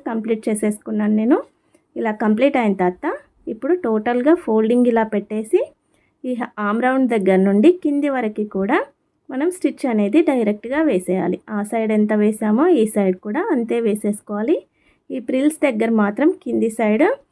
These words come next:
ఒక హాఫ్ ఇంచ్ మెజర్ పెడితే సరిపోతుంది. ఇలాగా మనకి ఎక్స్ట్రా అనిపిస్తే లోతు నుండి ఒక స్టిచ్ అనేది వేయండి,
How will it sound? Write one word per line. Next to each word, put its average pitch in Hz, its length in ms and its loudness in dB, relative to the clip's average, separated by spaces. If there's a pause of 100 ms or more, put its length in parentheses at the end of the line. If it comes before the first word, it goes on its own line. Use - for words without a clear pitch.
(280)
ఒక 226 180 -6
హాఫ్ 220 220 -2
ఇంచ్ 277 160 0 (100)
మెజర్ 220 320 2
పెడితే 214 240 0 (120)
సరిపోతుంది. 214 640 0 (200)
ఇలాగా 254 320 2 (220)
మనకి 254 280 0
ఎక్స్ట్రా 285 280 0 (120)
అనిపిస్తే 214 440 0 (160)
లోతు 277 320 2 (100)
నుండి 247 260 2
ఒక 311 200 2
స్టిచ్ 240 360 -6
అనేది 226 320 2
వేయండి, 190 400 2